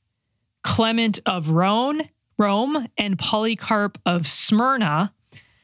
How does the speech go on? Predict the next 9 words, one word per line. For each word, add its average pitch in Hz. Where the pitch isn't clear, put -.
And 202
these 277
three 269
men 233
are 202
important 214
because 202
they 240
were 202